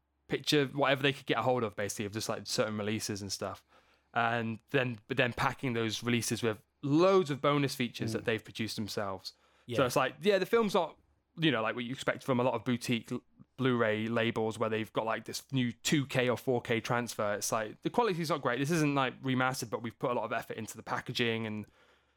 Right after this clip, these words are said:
Speaker 1: uh, the bonus features. But they're looking to sort of level up their game.
Speaker 2: Mm.
Speaker 1: And they're doing that by,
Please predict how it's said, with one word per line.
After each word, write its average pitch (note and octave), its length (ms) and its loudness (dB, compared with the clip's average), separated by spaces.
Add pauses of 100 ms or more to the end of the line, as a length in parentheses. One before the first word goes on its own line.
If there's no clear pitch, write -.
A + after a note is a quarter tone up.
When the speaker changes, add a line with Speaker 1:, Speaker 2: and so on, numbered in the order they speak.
(160)
Speaker 1:
uh, A2 400 2
the A#2 140 -6
bonus A#2 280 2
features. G2+ 360 -10 (300)
But C#3 100 0
they're A3 140 6
looking F3+ 260 0
to - 80 -8
sort D3 200 0
of A#2+ 60 -6
level C3+ 260 4
up - 200 -2 (420)
their B2 240 2
game. A#2 380 2
Speaker 2:
Mm. A#2 320 -4 (160)
Speaker 1:
And B2 300 0 (260)
they're C#3 100 0
doing F#3+ 340 4
that D3+ 240 0
by, C#3+ 640 4